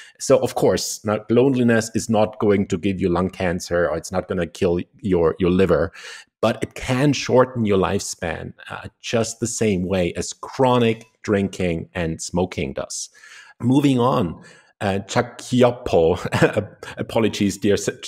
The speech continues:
gentleman, for not being able to pronounce your name, uh, the right way. He and his, uh, colleagues Fowler and Christakis write that loneliness, when it's chronic, has been linked to heightened risk of heart disease,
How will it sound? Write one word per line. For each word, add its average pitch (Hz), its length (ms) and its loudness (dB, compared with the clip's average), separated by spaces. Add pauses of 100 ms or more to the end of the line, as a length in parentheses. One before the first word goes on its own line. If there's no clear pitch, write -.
(140)
gentleman, 98 440 4
for 101 120 0
not 95 180 2
being 98 160 2
able 92 260 4
to 92 100 2
pronounce 92 500 0
your 113 120 2
name, 95 560 2
uh, 98 220 4
the 95 120 0
right 95 220 4
way. 87 280 4 (400)
He 160 560 4
and 104 180 2
his, 95 420 2
uh, 95 120 4
colleagues 98 420 0
Fowler 92 400 2
and 90 100 0
Christakis - 840 -2
write 85 340 -2
that 85 380 -4 (260)
loneliness, 113 640 2
when 95 100 -2
it's 85 140 -4
chronic, 123 600 0
has - 260 -6
been 95 280 0
linked 101 300 0 (100)
to 87 320 2 (220)
heightened 98 420 0
risk 92 460 0 (100)
of 80 380 -4
heart 90 240 -2
disease, 110 520 -2